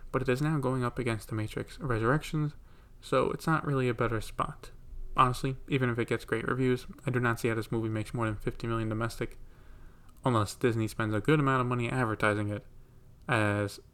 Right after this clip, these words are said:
people have forgotten this movie exists. Talking about new movies,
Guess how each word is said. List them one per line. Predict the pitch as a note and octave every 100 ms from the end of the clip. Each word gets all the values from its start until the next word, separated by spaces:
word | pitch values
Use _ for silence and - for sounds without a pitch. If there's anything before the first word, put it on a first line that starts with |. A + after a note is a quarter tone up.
| - -
people | C3+ B2+
have | G#2+ -
forgotten | A#2+ - - C#3+ C3+ E3+ A#2+ G#2+ - -
this | C3 A#2
movie | A#2+ G#2+ G#2+
exists. | G2+ - - - - -
Talking | - A#2+ A2
about | G#2 G2+
new | G2+
movies, | A2 A#2 A2+ G#2